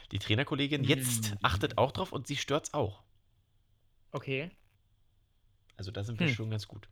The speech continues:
Speaker 1: Aber als und wieder arbeiten wir noch dran.
Speaker 2: Ja.
Speaker 1: Das kriegen wir noch hin. Bloß nicht bitte als wie.
Speaker 2: Oh, warte mal.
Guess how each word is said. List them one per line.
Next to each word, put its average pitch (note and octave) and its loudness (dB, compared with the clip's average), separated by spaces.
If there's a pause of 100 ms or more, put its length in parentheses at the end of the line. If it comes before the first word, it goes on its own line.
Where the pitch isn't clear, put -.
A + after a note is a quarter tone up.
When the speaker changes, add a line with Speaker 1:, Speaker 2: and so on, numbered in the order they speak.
(100)
Speaker 1:
Aber A#2 4
als B2 4
und A#2 0
wieder B2 4
arbeiten G2+ 4
wir F#2+ 0
noch F#2+ 0
dran. A#2+ -4 (1080)
Speaker 2:
Ja. B2 -2 (180)
Speaker 1:
Das G#2+ -12
kriegen F#2+ -8
wir F2 -4
noch F2 -8
hin. E2 -12
Bloß A#2 -4
nicht A2 -6
bitte - -2
als F#2+ -2
wie. E2+ -6 (2250)
Speaker 2:
Oh, A3 2
warte E3 0
mal. D3+ -4